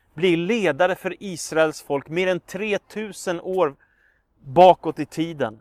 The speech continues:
Det är ju helt fantastiskt att, att kvinnor kan leda en nation nu, det förstår vi. Men att en kvinna kunde leda en nation för tretusen, mer än tretusen år sedan, det är ju helt fantastiskt. Debora är unik på det sättet.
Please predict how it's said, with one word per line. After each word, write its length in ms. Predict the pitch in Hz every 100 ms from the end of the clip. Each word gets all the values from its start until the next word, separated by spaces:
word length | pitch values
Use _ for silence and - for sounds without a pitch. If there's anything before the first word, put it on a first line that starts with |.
| _ _
Det 60 | 156
är 40 |
ju 100 | 160
helt 340 | 156 185 165
fantastiskt 580 | - 147 151 139 - 131
att, 120 | 147 - _ _
att 160 | - -
kvinnor 380 | - 185 180 180
kan 220 | 185 170
leda 400 | 165 143 139 135
en 160 | 143
nation 460 | 143 139 - 135 135
nu, 300 | 156 143 156
det 160 | 120 143
förstår 380 | 139 - 131
vi. 160 | 117 110 _ _ _ _
Men 120 | 143
att 140 | 156 -
en 80 | 160
kvinna 340 | 170 175 143
kunde 220 | - 147
leda 360 | 151 160 135 135
en 100 | 135
nation 440 | 139 - 160 156
för 180 | - 131
tretusen, 640 | - 151 147 - 143 131 160
mer 140 | 170
än 100 | 156
tretusen 540 | - 143 139 123 120
år 120 | 117 107
sedan, 220 | - 117 _ _ _
det 80 | 131
är 40 |
ju 60 | 139
helt 220 | 151 143
fantastiskt. 640 | - 127 - 131 - - -
Debora 580 | 135 147 156 143 147 - _ _
är 120 | - -
unik 500 | 160 156 151 143 -
på 100 | -
det 160 | 131 117
sättet. 420 | - 123 - 123